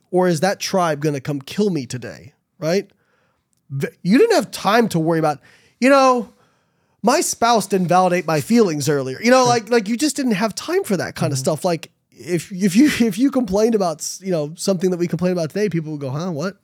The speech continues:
Speaker 1: You know? And I always say, like, whatever you're stressed about, if somebody walked through that door with a gun right now, you would not be stressed about it. <laughs>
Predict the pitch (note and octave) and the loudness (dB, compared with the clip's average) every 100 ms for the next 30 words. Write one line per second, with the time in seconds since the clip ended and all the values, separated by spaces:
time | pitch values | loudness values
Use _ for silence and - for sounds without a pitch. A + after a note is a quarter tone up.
0 | - F3 E3+ F3 - _ _ _ _ _ | -8 -4 -2 -2 -8 _ _ _ _ _
1 | _ _ _ _ _ - F3+ F#3 F#3 E3+ | _ _ _ _ _ 0 4 4 2 0
2 | A3+ G3 D3+ C#3 D3+ A3+ F4 C4 - A3+ | 0 0 -2 -4 0 0 2 -2 -2 -2
3 | G3 D#3+ C#3 G#2 - _ - B3 D#4 C4 | -4 -4 -8 -8 -14 _ -8 -6 -4 -2
4 | A3+ A3 A#3 G3 F#3 F3 E3+ D3+ C#3+ D3 | -2 -2 -4 -6 0 2 2 0 -4 -2
5 | E3+ F3 C#3 A#2+ E3 F#3 E3 B2+ - - | 2 2 0 -2 -2 -2 -4 -4 -8 -16
6 | _ _ _ _ _ _ D#3 A3+ B3 G3+ | _ _ _ _ _ _ 0 2 4 2
7 | A3+ G3+ F3 G3 F3+ D3+ C3 G#2+ - | 0 0 -2 -2 -2 -2 -6 -8 -12